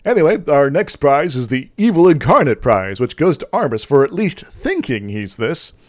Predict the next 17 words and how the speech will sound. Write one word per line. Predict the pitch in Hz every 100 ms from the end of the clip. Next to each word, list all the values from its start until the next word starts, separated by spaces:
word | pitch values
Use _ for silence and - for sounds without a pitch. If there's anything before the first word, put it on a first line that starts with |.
| - _ -
and | 156 180 170
being | 143 220 165 147
kind | 175 170
of | 123
a | 120
complete | 101 - 135 151 -
bastard | 127 110 - 95
on | 95
top | 123 104
of | 95
that. | 95 92 -
Uh, | 127
what | 139 392
does | 214
Armus | 139 139 107 95
win, | 110 107
Gepwin? | 101 104 139 165